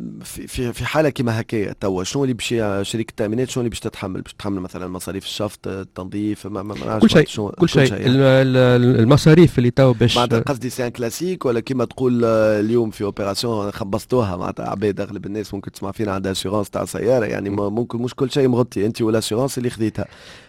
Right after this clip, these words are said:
Speaker 1: في
Speaker 2: أي.
Speaker 1: ال-، في الماريتيم، آه، سيستيماتيكمون، آه، نوع واحد من لي كونترا وكل شيء مغطي ولا فما دي زوبسيون؟
Speaker 2: ال-، هما ديما فما دي زوبسيون،
Speaker 1: مم.
Speaker 2: mais, euh, pour, euh, pour la plupart, dès que nous sommes sur des, euh, corps de commerce كبار,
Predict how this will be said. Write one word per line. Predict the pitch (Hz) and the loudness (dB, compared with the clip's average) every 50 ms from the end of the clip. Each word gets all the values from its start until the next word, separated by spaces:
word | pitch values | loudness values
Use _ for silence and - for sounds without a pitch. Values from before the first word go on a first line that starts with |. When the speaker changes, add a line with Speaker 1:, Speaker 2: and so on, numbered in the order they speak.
| _ | _
Speaker 1:
في | - - 104 104 | -8 0 2 2
Speaker 2:
أي. | |
Speaker 1:
ال-، | 107 113 113 110 110 107 | 4 4 4 4 4 2
في | - 123 | 2 0
الماريتيم، | 117 110 117 113 113 113 - - 139 127 117 110 - - - | 0 0 2 2 2 0 0 0 0 2 2 0 -2 -2 -4
آه، | 117 - 127 | -4 -4 -4
سيستيماتيكمون، | - - 120 - - 131 123 113 - 120 - 123 131 135 127 120 113 104 | -8 -8 -8 -2 0 2 2 2 0 -2 -2 0 2 4 4 4 2 2
آه، | 107 107 107 107 | 0 -2 -2 0
نوع | 107 120 127 120 104 | 0 2 4 4 4
واحد | 110 120 127 117 98 - | 4 4 2 2 0 -2
من | 107 | -2
لي | 107 | -2
كونترا | - 113 110 - - 127 117 | 0 -2 -2 0 2 2 2
وكل | 110 - 117 107 | 2 2 -2 -4
شيء | - - 113 104 | 0 0 0 0
مغطي | 107 110 131 - - 170 175 | 0 0 -2 0 2 2 4
ولا | 165 147 117 - 117 110 110 | 4 4 2 2 0 -2 -2
فما | - 135 120 117 107 104 | 0 -2 -2 -2 -2 -4
دي | 98 107 | -6 -6
زوبسيون؟ | 101 107 104 - - - 117 107 113 107 104 - - - - - - _ _ _ _ - | -6 -6 -8 -8 -8 -8 -6 -4 -4 -4 -4 -6 -8 -10 -10 -12 -14 _ _ _ _ 0
Speaker 2:
ال-، | 135 127 127 120 117 113 113 - - | 0 2 2 4 2 2 2 0 2
هما | 123 143 151 151 | 2 4 4 4
ديما | 131 170 175 147 | 2 2 2 0
فما | - - 143 120 101 | 2 0 0 0 0
دي | 92 101 98 | 2 2 2
زوبسيون، | 87 98 92 - - 113 92 90 - _ - | 2 2 0 0 -2 -2 -2 -2 -4 _ -10
Speaker 1:
مم. | - 110 110 101 107 | -6 -4 -2 -2 0
Speaker 2:
mais, | 110 113 113 - - | 0 0 -2 -2 -2
euh, | 107 101 | -4 -4
pour, | - _ - 110 110 110 107 98 101 | -4 _ 2 4 4 6 4 4 4
euh, | 101 101 98 95 95 95 95 92 95 - - - - - - - - | 4 4 4 4 4 2 2 2 0 0 0 -2 -4 -4 -6 -8 0
pour | - 107 95 | 2 4 6
la | 110 - - | 6 4 4
plupart, | - 131 123 - - 123 110 95 90 92 | 4 2 2 4 4 2 2 2 0 -2
dès | 87 123 123 | -4 -4 -4
que | - - 123 | -4 -4 -6
nous | 117 113 110 | -4 -4 -6
sommes | - - 139 131 135 135 131 117 | -4 -2 -2 0 0 0 -2 -6
sur | - - - 113 107 110 | -8 -6 -4 -4 -4 -2
des, | 98 104 104 104 107 104 101 101 | 0 0 2 4 4 4 4 4
euh, | 101 101 98 98 98 98 98 - - | 4 4 4 4 4 2 0 2 4
corps | 120 113 110 110 110 104 | 6 6 6 6 4 2
de | 95 - 98 95 98 98 98 95 95 _ - 107 | 0 0 -2 0 0 0 0 -2 -4 _ -4 -4
commerce | 98 107 110 107 - - | -2 -2 -2 -4 -4 -4
كبار, | - - 95 82 - | -2 0 0 0 0